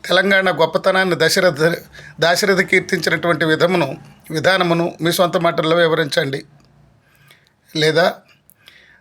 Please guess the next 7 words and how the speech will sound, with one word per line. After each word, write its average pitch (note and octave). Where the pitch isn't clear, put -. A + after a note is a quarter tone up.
తెలంగాణ F3
వీరుల E3
తిరుగుబాటు E3
జోరును, D#3+
మహోన్నత E3
త్యాగాల E3
తీరును E3